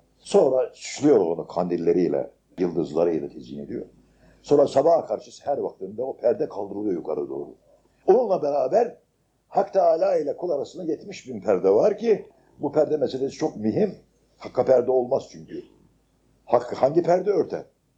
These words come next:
Her neye baksan Hakk'a bakarsın ama göremezsin. Sen göremiyorsun. Gözsüzler hep ünhar imiş. "Fe eylemâ tüvelli fe semme veçhullah." Nereye baksan Hakk'ı görüyorsun.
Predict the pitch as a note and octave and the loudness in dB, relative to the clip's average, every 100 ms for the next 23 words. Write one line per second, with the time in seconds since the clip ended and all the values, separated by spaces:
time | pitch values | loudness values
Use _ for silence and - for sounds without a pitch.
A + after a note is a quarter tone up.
0 | _ _ _ _ _ _ _ _ - E3+ | _ _ _ _ _ _ _ _ 2 2
1 | D3+ B2+ A#2+ C#3 - C3+ A#2 A#2 A2 F#3 | 4 0 0 -4 0 2 2 0 -2 -4
2 | G#3+ D#3+ D#3+ C3 F2+ E2+ E2+ B2 C3 G2+ | 0 2 2 0 -6 -12 -6 -6 -4 -4
3 | E2+ D#2+ C#2 - _ _ _ _ _ _ | -4 -8 -18 -20 _ _ _ _ _ _
4 | _ _ _ _ _ - B2 B2+ C3 D3 | _ _ _ _ _ 4 4 2 0 0
5 | C#3+ G2+ F2 F2+ F2+ E2+ - - _ _ | 0 -2 -2 -2 -4 -12 -18 -20 _ _
6 | _ _ - C#3+ B2+ A2+ G#2+ A2 A#2 - | _ _ -2 0 2 0 0 -2 -2 -6
7 | - A2+ A2+ G#2+ - G#2+ A#2 - _ _ | -2 0 2 0 0 0 0 0 _ _
8 | C3+ C4 A#3+ G3+ G3+ - - A#2 G#2 F#2+ | 4 4 4 0 -6 -10 -16 -18 -18 -20
9 | _ | _